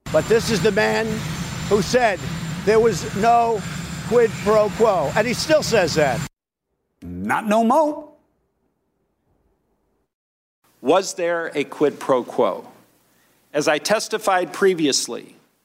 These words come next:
Speaker 3: with regard to the requested White House call and the White House meeting, the answer is yes.
Speaker 2: So forget the Latin, okay?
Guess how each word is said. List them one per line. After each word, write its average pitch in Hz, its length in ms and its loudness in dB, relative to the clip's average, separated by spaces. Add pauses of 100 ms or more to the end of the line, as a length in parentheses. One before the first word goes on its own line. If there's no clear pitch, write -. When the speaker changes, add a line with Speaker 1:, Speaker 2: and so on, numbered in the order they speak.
(320)
Speaker 3:
with 143 200 -6
regard 160 540 0
to - 80 -4
the 147 100 0
requested 160 640 0
White 151 260 0
House 165 300 -2
call 127 480 0
and 127 220 -6
the 123 60 -2
White 131 260 -2
House 151 320 -2
meeting, 117 400 -8 (280)
the 127 140 -4
answer 123 400 -2
is 170 260 0
yes. 185 520 -2 (1600)
Speaker 2:
So - 300 -6
forget 240 400 0
the 214 80 2
Latin, 143 440 -4 (340)
okay? 151 400 -2